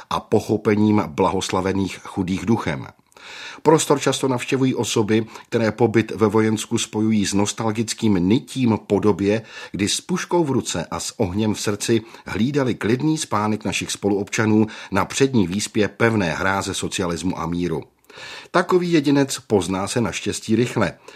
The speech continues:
Většinu svých písemných projevů zaplňuje projevy hrdosti na svůj pobyt na přední výspě.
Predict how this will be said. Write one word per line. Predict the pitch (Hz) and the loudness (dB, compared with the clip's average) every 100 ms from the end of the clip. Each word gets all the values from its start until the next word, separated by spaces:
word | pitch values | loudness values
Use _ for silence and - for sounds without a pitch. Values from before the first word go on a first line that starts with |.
| - - - | -20 -10 2
Většinu | 113 110 110 | 4 6 4
svých | 101 104 95 | 4 0 -2
písemných | - 101 107 98 85 | -2 -2 0 0 -2
projevů | - 95 104 107 107 113 117 - | -4 -2 2 2 2 0 0 -4
zaplňuje | - 117 117 131 120 92 | -2 0 2 2 2 0
projevy | 95 107 107 85 | 0 0 0 0
hrdosti | - 87 92 110 107 - 120 | -2 -4 0 0 -2 -4 -4
na | 107 | -4
svůj | - 95 95 | -6 -4 -2
pobyt | - 92 104 - | 0 0 0 -2
na | 95 | -8
přední | 90 101 90 101 | -6 -6 -2 -2
výspě. | 98 - 85 69 | -2 -6 -6 -8